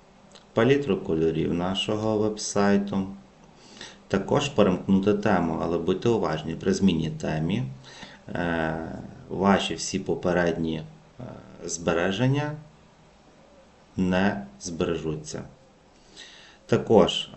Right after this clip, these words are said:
ми можемо поміняти шрифти, наприклад,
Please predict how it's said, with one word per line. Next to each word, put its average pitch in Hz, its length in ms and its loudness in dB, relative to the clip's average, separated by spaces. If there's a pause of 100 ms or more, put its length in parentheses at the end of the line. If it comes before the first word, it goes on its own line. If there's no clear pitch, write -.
ми 113 160 4
можемо 85 600 2
поміняти 90 720 4
шрифти, 85 680 0 (1600)
наприклад, 98 680 2